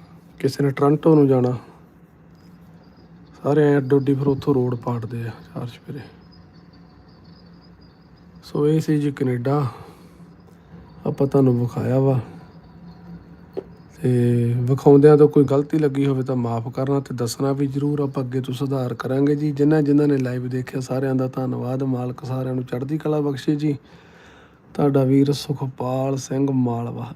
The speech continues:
ਇੱਕ ਆਪਣਾ YouTube 'ਤੇ ਕਥਾ ਦਾ ਚੈਨਲ ਵੀ ਆ, ਇਕੱਲੀ ਕਥਾ ਹੀ ਉਹਦੇ 'ਤੇ, ਸੁਖਪਾਲ ਸਿੰਘ ਮਾਲਵਾ ਕਰਕੇ। ਸੋ ਜਿਹੜੇ ਗੁਰਮੁਖ ਪਿਆਰੇ ਗੁਰਬਾਣੀ ਦੀ ਕਥਾ ਦੇ ਇੱਛੁਕ ਆ, ਉਹ ਸੁਣ ਵੀ ਸਕਦੇ ਆ। ਉੱਥੇ ਸਤਿਗੁਰੂ ਗੁਰੂ ਗ੍ਰੰਥ ਸਾਹਿਬ ਮਹਾਰਾਜ ਜੀ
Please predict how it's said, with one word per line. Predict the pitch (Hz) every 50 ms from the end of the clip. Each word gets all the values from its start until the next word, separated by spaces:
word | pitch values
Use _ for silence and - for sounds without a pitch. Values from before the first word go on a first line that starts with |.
| - - 156
ਇੱਕ | 151 -
ਆਪਣਾ | 165 160 160 175 175
YouTube | 170 160 156 151 143 143 160 151 147
'ਤੇ | - 165 160 -
ਕਥਾ | - 160 160 165 160
ਦਾ | 151 165 160
ਚੈਨਲ | 156 - 156 156 156 151 156
ਵੀ | 147 147 143
ਆ, |
ਇਕੱਲੀ | 139 135 - 147 160 170 185 175
ਕਥਾ | 170 - 143 - - 151
ਹੀ | 135 120
ਉਹਦੇ | 117 113 127
'ਤੇ, | 127 123 - - - - _ - - - - - - - - - _ _ -
ਸੁਖਪਾਲ | - - - 151 127 135 127 - 135 131 139 135 131
ਸਿੰਘ | 127 - 143 147 151
ਮਾਲਵਾ | 147 127 117 117 113 113 113 113
ਕਰਕੇ। | 113 - - - - - - - - - - - - - _ _ _ _ _ _ - - _ - - - - - - - - _ - - _ -
ਸੋ | - 139 139
ਜਿਹੜੇ | 131 143 147 160 151
ਗੁਰਮੁਖ | 135 143 135 143 143 135
ਪਿਆਰੇ | 143 143 151 143 143 143 143 143 139 139 139 131
ਗੁਰਬਾਣੀ | 127 135 131 127 127 131 131 131 135 135
ਦੀ | 131 131
ਕਥਾ | 131 - 131 127 - 135
ਦੇ | 131 135 135 131
ਇੱਛੁਕ | 127 - - 135 - 139
ਆ, |
ਉਹ | 131 131 123
ਸੁਣ | - 135 127 127
ਵੀ | 127 143
ਸਕਦੇ | 135 143 135 123 131 123 131 127 127
ਆ। | 123 - - - - - - - _ _ - - - - - - - - - - - - - - - -
ਉੱਥੇ | 139 131 - 143
ਸਤਿਗੁਰੂ | 139 - 143 127 - 127 127 131 131 127
ਗੁਰੂ | 135 131
ਗ੍ਰੰਥ | 123 127 127 127 123
ਸਾਹਿਬ | 123 - 135 131
ਮਹਾਰਾਜ | 131 127 131 139 139
ਜੀ | 127 131 131 127 127 123 123 135